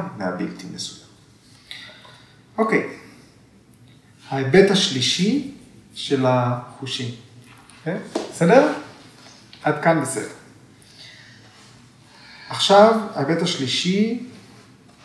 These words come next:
הבא ברשימה, אסמיתה. אסמיתה.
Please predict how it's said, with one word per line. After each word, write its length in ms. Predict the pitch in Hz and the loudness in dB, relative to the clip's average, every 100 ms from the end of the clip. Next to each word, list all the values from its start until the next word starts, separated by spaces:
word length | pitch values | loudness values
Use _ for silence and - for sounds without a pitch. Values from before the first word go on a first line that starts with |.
| - | -14
הבא 220 | 131 139 160 | -4 2 2
ברשימה, 580 | 151 139 151 175 233 - - - | 2 0 -2 0 0 -2 -10 0
אסמיתה. 640 | - - - 139 123 110 - - - - - - - - - - - - - - | 2 2 -2 -4 -8 -10 -12 -18 -20 -20 -20 -20 -20 -20 -20 -20 -20 -20 -20 -10
אסמיתה. 600 | - 123 - 135 123 120 | -6 -4 -4 -4 -4 -6